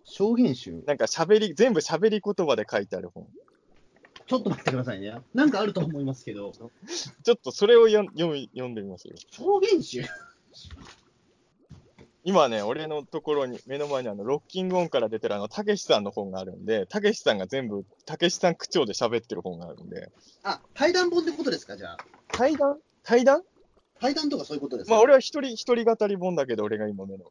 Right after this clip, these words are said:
Speaker 2: 対談でもいいよ。じゃあ、じゃあ、穂積君、インタビューか対談してる本でいいっすよ、穂積君。
Speaker 1: なんかあったかな？ちょっと待ってくださいね。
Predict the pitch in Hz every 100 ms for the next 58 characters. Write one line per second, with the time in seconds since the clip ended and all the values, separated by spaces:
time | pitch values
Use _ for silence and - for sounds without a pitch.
0 | _ 220 233 233 226 185 117 202 190 185
1 | - _ _ - 208 165 - _ _ 226
2 | 226 123 117 233 220 143 123 - - 139
3 | 131 131 127 - 123 110 98 - - 92
4 | - - - - - - _ _ _ _
5 | _ _ _ _ - 165 233 208 226 -
6 | - - 233 190 - 147 110 95